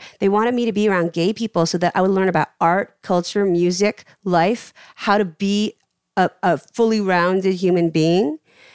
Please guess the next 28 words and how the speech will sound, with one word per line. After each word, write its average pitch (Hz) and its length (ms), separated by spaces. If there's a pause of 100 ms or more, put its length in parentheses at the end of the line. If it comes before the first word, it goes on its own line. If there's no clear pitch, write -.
(140)
Then 190 220
on 185 100
the 190 120
other 196 160
side, 180 300
I 165 60
had 165 140
a 160 40
very 165 420 (440)
also 190 240
traditional 185 580 (120)
Korean 196 240
culture, 185 260
that 170 160
the 175 60
part 214 260
of 180 80
it 165 80
that 165 100
they 170 80
couldn't 247 300
break 156 260
out, 139 220
which - 160
was 165 80
about 170 260
body 180 280
size. - 580